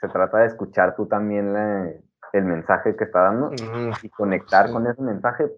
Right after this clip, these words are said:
Speaker 1: para también darlo, o sea, poder transmitirlo y ayudar a que se transmita mejor.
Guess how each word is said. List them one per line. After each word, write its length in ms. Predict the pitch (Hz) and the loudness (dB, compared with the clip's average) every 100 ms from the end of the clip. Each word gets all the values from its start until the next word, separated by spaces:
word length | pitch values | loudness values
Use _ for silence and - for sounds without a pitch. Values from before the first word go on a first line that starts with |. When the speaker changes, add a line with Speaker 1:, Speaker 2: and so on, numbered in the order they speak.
| _ | _
Speaker 1:
para 500 | 101 92 87 85 - | 6 6 6 2 -2
también 500 | 90 87 82 82 85 | -8 -8 -6 -6 0
darlo, 640 | 87 85 92 90 95 85 _ _ | 2 2 0 -2 -4 -10 _ _
o 120 | 101 | -2
sea, 180 | 101 85 | 0 0
poder 200 | 98 90 | 0 0
transmitirlo 720 | 101 110 110 98 90 90 101 101 | 0 -2 -2 -4 -4 0 4 6
y 80 | |
ayudar 540 | 95 85 85 87 85 - | 4 2 4 4 4 2
a 180 | 95 - | 0 0
que 100 | 90 | -4
se 100 | - | -6
transmita 520 | - 80 78 82 78 | -6 -8 -8 -10 -6
mejor. 440 | 90 82 82 80 | -6 -6 -6 -8